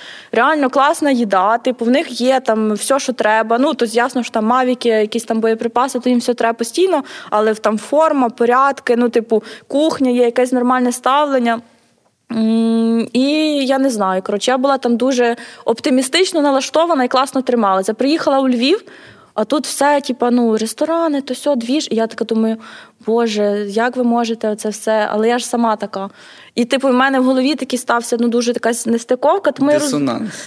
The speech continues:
Speaker 1: Та, такий, типу, сюр, дисонанс. Я розумію, чого так відбувається, коли хтось там з військових пише: «Блін, чого ви на фотках смієтеся?»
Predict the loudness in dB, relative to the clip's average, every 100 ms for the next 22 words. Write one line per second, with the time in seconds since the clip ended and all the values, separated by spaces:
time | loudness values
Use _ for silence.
0 | -6 0 0 0 -4 -4 -4 -4 0 2
1 | 2 2 0 0 2 2 2 0 0 0
2 | 0 2 2 2 0 -2 0 0 0 0
3 | 0 0 -4 0 2 2 0 0 -2 -2
4 | -2 -2 0 -2 0 0 -2 -4 -4 -2
5 | 0 -2 -2 -2 2 2 0 0 -2 -2
6 | -4 -6 -4 -2 -2 -4 -12